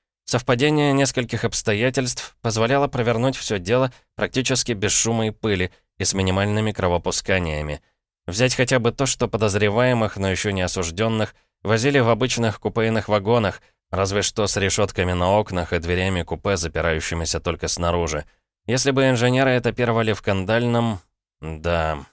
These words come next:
Пришлось бы как минимум оцеплять вагон от состава на ходу и забрасывать охрану и подконвойных через вентиляцию дымовыми шашками с какой-нибудь химической дрянью, с неясными шансами на успех. И вышел бы гребаный вестерн со стрельбой и мордобоем.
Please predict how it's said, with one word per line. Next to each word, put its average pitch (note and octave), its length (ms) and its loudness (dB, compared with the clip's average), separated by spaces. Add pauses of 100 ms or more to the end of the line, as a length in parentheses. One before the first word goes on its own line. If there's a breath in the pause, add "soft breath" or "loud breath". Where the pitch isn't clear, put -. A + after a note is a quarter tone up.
(280)
Пришлось A#2+ 380 0
бы A2+ 120 0
как G#2+ 200 -2
минимум A#2 360 2
оцеплять G#2+ 460 -2
вагон G2 340 0
от F#2 120 0
состава F2+ 440 0
на F2+ 140 -2
ходу F#2 320 0
и F2+ 60 0
забрасывать E2+ 600 0
охрану F2+ 460 0
и E2 40 -4
подконвойных F2+ 800 -2
через F2 280 -4
вентиляцию F2+ 640 -2
дымовыми F2+ 520 -2
шашками F2+ 520 -2
с - 100 -2
какой-нибудь E2+ 560 -4
химической E2+ 560 -4
дрянью, E2 560 -2 (260 soft breath)
с - 120 -4
неясными A#2 520 2
шансами G2+ 460 0
на F#2+ 120 0
успех. E2+ 480 -4 (420)
И G#2+ 60 -4
вышел B2 320 2
бы G#2+ 140 -2
гребаный G2+ 520 2
вестерн E2+ 640 -2 (120)
со - 160 -4
стрельбой F2 640 0
и - 160 -8
мордобоем. D#2+ 800 0